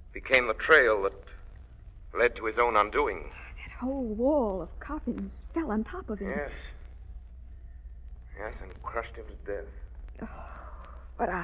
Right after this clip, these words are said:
Speaker 2: horrible way to die.
Speaker 1: Yes, horrible. Horrible, but better this way, perhaps.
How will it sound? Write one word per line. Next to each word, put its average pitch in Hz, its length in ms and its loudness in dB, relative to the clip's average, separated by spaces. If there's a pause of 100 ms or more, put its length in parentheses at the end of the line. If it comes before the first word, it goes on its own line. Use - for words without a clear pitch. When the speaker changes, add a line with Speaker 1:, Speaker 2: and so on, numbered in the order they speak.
(120)
Speaker 2:
horrible 214 500 12
way 247 160 10
to 208 120 8
die. 190 500 6 (640)
Speaker 1:
Yes, 92 120 -10 (100)
horrible. 85 340 -6 (1300)
Horrible, 135 400 2
but 120 100 -2 (1600)
better 110 160 -6
this 110 220 -8
way, 87 120 -2
perhaps. 76 280 -8